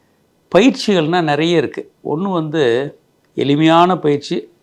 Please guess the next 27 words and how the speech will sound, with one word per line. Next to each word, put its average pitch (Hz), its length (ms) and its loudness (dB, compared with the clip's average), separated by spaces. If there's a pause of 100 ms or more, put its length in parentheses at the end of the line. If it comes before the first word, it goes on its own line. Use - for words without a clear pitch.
(540)
பெண் 196 340 4
மேலேயும் 160 340 0
ஆண் 156 320 2
கீழே 165 280 0
இருந்தும் 143 340 -4
செக்ஸ் - 240 -8
பண்றது, 123 380 -6 (320)
ஆணுக்கு 151 420 0
வந்து 131 320 -4 (800)
விந்து 143 200 -2
சீக்கிரம் 120 380 -6
வராது. 90 260 -12 (1800)
பெண்ணுக்கு 208 440 0
இதுல 160 100 0
வந்து 165 220 -4
ஒரு 156 180 -4
நான்கு 180 400 0
வகையான 151 340 2
தூண்டுதல்கள் 143 640 -4
இருக்கும். 104 360 -8 (1600)
ஆ, 139 280 -2
ஆண் 175 260 6
உறுப்பு, 180 300 0
பெண் 151 220 -2
உறுப்பு 160 260 -2
உள்ள 143 240 0
இருக்கும். 147 500 -4